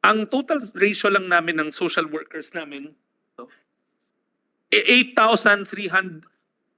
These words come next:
Sa aming sam-, thirty thousand na empleyado,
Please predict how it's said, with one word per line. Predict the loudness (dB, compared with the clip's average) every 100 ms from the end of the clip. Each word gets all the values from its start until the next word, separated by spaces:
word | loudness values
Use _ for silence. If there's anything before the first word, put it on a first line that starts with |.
| _ _ _ _
Sa | 0 4 4 4
aming | 2 -4 -6
sam-, | -8 -8 -16 _ -8
thirty | -6 -8 -14
thousand | -10 -8 -8 -8 -10
na | -10
empleyado, | -12 -6 -2 -2 -4 -10